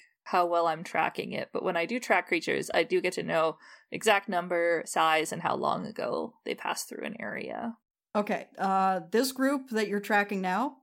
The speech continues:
Speaker 2: the freshest trail is three individuals.
Speaker 1: Okay.
Speaker 2: And they were, they were here maybe a week or two ago.
Speaker 1: Okay. And just, like, medium humanoid size?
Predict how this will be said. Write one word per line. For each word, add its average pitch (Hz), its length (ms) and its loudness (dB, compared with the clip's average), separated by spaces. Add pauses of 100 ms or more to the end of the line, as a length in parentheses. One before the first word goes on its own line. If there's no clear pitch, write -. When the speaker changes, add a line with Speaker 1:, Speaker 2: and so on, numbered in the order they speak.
(100)
Speaker 2:
the 190 100 -2
freshest 254 480 0
trail 202 440 2 (300)
is 180 400 -4 (100)
three 202 200 -2
individuals. - 500 -8 (560)
Speaker 1:
Okay. - 220 0 (580)
Speaker 2:
And 190 120 -4
they 190 120 -2
were, 185 100 -6
they 208 200 0
were 226 160 0
here 196 520 -2 (300)
maybe 202 680 2
a 190 80 2
week 175 260 -4
or 160 60 -6
two 151 220 -10
ago. - 160 -12 (920)
Speaker 1:
Okay. - 200 -4 (1300)
And 196 220 2
just, - 260 -2
like, 160 300 2 (440)
medium 165 540 -8
humanoid 190 460 -8
size? 196 440 -8